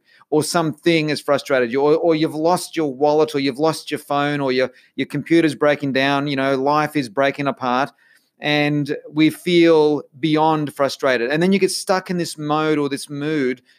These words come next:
and then we have difficulty getting out of it, or it takes ages to get out of it. Have you ever had that experience? Or have you ever had the exp-, I'm sure you have, we all have, right? <laughs> Have you had a, ever had the experience of being in the car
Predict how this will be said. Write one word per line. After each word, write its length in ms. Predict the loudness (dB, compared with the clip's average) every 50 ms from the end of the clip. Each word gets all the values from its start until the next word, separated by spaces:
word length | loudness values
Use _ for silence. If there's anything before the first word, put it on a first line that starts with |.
| _ _ -4
and 140 | 0 2
then 220 | 4 4 4 4 2
we 140 | 2 2 2
have 180 | 0 0 -2
difficulty 500 | -2 -2 0 0 0 0 -2 -4 -4 -4
getting 300 | -2 0 0 0 0 0
out 160 | 0 0 0
of 80 | 0 0
it, 100 | 0 2
or 120 | 2 2
it 80 | 0 0
takes 240 | -2 -4 -4 -4 -4
ages 360 | -2 0 0 0 -2 -4 -6
to 80 | -6 -2
get 160 | 0 0 2
out 40 | 2
of 80 | 0 -2
it. 80 | -2
Have 160 | -2 0 2
you 60 | 2 4
ever 80 | 4
had 100 | 2 2
that 100 | 2 2
experience? 540 | 0 0 -2 -4 -2 -2 -2 -4 -8 -14 -18 _ _ _ _ -20 -20 -20 -20 _
Or 200 | 2 4 4 4
have 160 | 4 2 4
you 80 | 4 2
ever 140 | 2 2 0
had 140 | 0 2 2
the 100 | 2 0
exp-, 240 | 0 -6 -10 -8
I'm 80 | -8 -6
sure 160 | -2 0 0
you 80 | 2 2
have, 220 | 0 0 -2 -2
we 100 | -2 -2
all 140 | 0 0 0
have, 200 | -2 -2 -4 -4
right? 220 | -4 -4 -4 -6 -8 _ _ _
<laughs> 180 | _ _ -12 _
Have 400 | -8 -8 -8 -2 0 0 0 0 0 2
you 160 | 2 4 4
had 160 | 4 4 2
a, 140 | 2 0 -2 -8 -18 -8 _
ever 160 | -2 2 2
had 80 | 2 2
the 80 | 0
experience 440 | -2 -2 -6 -4 0 0 0 0 -2
of 120 | -4 -2
being 240 | -2 0 0 0 0
in 120 | 0 0 -2
the 100 | -4 -4
car 520 | -4 -4 -2 -2 0 0 0 -2 -4 -6